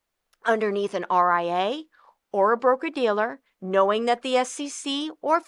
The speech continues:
finra is going to watch over the big broker-dealers and R I As, and then those are gonna watch over the people, then we can look at this and say, for accountability,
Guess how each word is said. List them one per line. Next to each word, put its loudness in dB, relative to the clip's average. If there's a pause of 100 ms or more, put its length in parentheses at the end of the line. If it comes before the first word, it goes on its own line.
(160)
finra 2
is -8
going 0
to -8
watch 0
over 2 (300)
the 6
big 4 (420)
broker-dealers 2
and -4 (100)
R 6
I 4
As, 0
and -8
then -2
those 4
are -6
gonna 0
watch 2
over -6
the -10
people, -2 (680)
then 0
we -2
can -4
look 0
at 0
this -4
and -6
say, 0 (1040)
for -2
accountability, -2